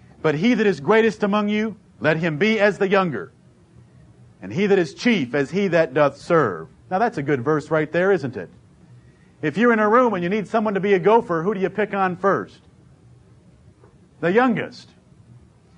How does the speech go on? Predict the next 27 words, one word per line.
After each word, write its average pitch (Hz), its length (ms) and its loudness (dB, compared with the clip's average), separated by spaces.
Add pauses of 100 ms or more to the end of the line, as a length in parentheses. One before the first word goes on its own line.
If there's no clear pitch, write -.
(1400)
"But 165 200 2
ye 285 260 4
shall 254 240 4
not 254 200 4
be 247 100 -2
so." 240 280 0
You 185 180 -2
won't, 269 220 0
you 240 120 0
shouldn't 262 320 -2
be 294 120 0
like 208 200 2
the 165 100 -4
Gentiles 151 540 0
in 139 100 -4
verse 156 200 -2
twenty-six. 151 560 -4
"He 277 140 0
that 277 100 0
is 247 120 0
greatest, 175 460 0
let 202 120 0
him 202 100 2
be 208 200 -4
as 143 460 2
the 151 160 -10
younger. 165 420 -4